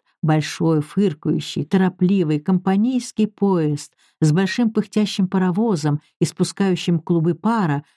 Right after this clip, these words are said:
кажется, повторяющий: «Мне пора в путь, мне пора в путь». Он друг. Он разделяет ваши чувства, потому что вы тоже повторяете:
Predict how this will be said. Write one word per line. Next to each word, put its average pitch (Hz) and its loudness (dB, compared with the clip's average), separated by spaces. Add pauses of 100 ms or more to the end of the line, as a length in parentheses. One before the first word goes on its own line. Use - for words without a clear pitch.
(100)
кажется, 190 -2
повторяющий: 175 0 (340)
«Мне 196 2 (140)
пора 185 0
в - -16 (140)
путь, 151 0 (200)
мне 190 4
пора 190 0
в - -16
путь». 151 0 (380)
Он 185 2
друг. 143 -2 (500)
Он 220 2
разделяет 180 0
ваши 165 -4
чувства, 147 -4 (260)
потому 165 2
что 170 -2
вы 180 2
тоже 147 0
повторяете: 135 -2